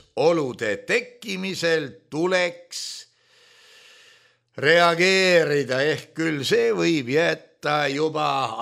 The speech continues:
arenemise ja muu niisuguse mulje. See, kes keerutab end nendest oludest välja, kes mõistab elu ja surma olemust,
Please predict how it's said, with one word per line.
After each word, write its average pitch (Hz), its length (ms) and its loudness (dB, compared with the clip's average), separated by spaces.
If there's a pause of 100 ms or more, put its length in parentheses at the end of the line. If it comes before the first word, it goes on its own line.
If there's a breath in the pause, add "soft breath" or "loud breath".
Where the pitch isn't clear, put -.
arenemise 147 1000 0
ja 117 200 -4
muu 139 360 -4
niisuguse 113 800 -8
mulje. 98 600 -8
See, 233 340 -14
kes - 480 -10
keerutab 131 720 -8
end 123 240 -8
nendest 117 420 -8
oludest 101 720 -10
välja, 170 540 -8
kes 143 340 -10
mõistab 135 600 -8
elu 139 300 -4
ja 131 180 -4
surma 135 500 -6
olemust, 160 880 -10